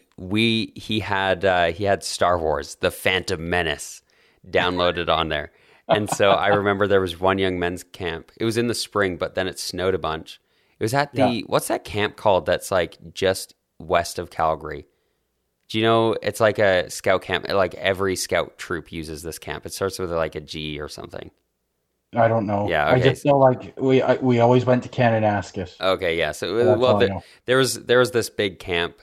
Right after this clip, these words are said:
Speaker 1: and they had cabins, and they had, you know, different places, but all the cabins were taken up, but then it, uh, by other scout troops, but then it snowed a bunch, and so then they put us in this, like,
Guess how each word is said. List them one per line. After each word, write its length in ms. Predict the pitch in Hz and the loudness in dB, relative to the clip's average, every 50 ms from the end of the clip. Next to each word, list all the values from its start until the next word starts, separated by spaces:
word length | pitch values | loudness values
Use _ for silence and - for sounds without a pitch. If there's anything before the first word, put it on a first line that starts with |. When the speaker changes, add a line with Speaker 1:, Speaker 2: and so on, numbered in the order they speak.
| - - | -12 -6
Speaker 1:
and 320 | - 90 90 87 85 78 78 | -2 -2 -2 -2 -4 -8 -6
they 220 | - 98 98 92 | 0 0 2 2
had 420 | 82 90 92 90 92 90 87 87 | 2 0 0 2 2 0 -2 -4
cabins, 500 | - 98 90 87 85 85 85 82 82 80 | -4 -2 0 0 0 0 -2 -4 -4 -6
and 100 | 85 82 | -6 -4
they 120 | 82 82 78 | -4 -4 -4
had, 420 | 78 82 82 80 78 78 76 - - - - - | -4 -4 -2 -2 -4 -4 -6 -14 -20 -20 -16 -10
you 120 | - 90 | -8 -8
know, 260 | 82 78 78 78 76 _ - - | -6 -6 -8 -10 -14 _ -20 -18
different 280 | - - - - 82 - | -14 -14 -10 -10 -10 -8
places, 280 | 98 85 85 - - | -6 -8 -8 -8 -8
but 200 | 80 - 82 - _ _ _ _ _ - | -4 -4 -4 -4 _ _ _ _ _ -4
all 120 | - - 113 | -2 0 0
the 60 | 107 | 0
cabins 380 | - - 98 92 95 98 90 85 | -2 -2 -2 0 0 -2 -2 -4
were 80 | 87 | -8
taken 300 | 82 - 90 82 - 78 | -6 -6 -8 -8 -4 -2
up, 180 | 85 90 - - | -2 -2 -2 -2
but 140 | - 87 - | -6 -4 -2
then 140 | 90 85 | -2 -2
it, 200 | 82 73 - _ _ _ _ _ _ _ _ _ _ _ _ _ - | -4 -6 -8 _ _ _ _ _ _ _ _ _ _ _ _ _ -6
uh, 180 | 80 92 87 | -2 -2 -2
by 220 | 82 - 90 85 80 | 0 2 2 2 2
other 180 | 90 101 101 | 2 2 0
scout 300 | 95 - - 92 85 73 | 0 -2 0 0 -2 -2
troops, 260 | - - 87 82 - - | -2 -6 -8 -8 -8 -6
but 220 | - 98 95 - | -4 -4 -2 0
then 280 | - 117 113 82 76 - - | 0 0 0 0 -6 -8 -10
it 140 | 85 - - | -10 -10 -8
snowed 400 | - - - - 104 123 151 131 | -8 -8 -4 0 2 4 4 4
a 40 | |
bunch, 360 | - 90 78 78 85 - - _ _ _ _ _ _ - | 2 0 -2 -2 -4 -8 -14 _ _ _ _ _ _ -8
and 100 | - 98 | -6 -4
so 140 | - - - | -4 -2 0
then 220 | 92 104 98 98 95 | 2 2 2 2 2
they 100 | 98 92 | 0 -2
put 240 | - - - 110 | -2 -2 -2 2
us 220 | 101 98 - - - | 2 2 0 -2 -6
in 220 | - 95 101 98 | -6 -4 -4 -2
this, 220 | 95 92 90 - - | -2 -4 -4 -2 -2
like, 300 | 90 82 78 82 - | -2 -2 -2 -4 -10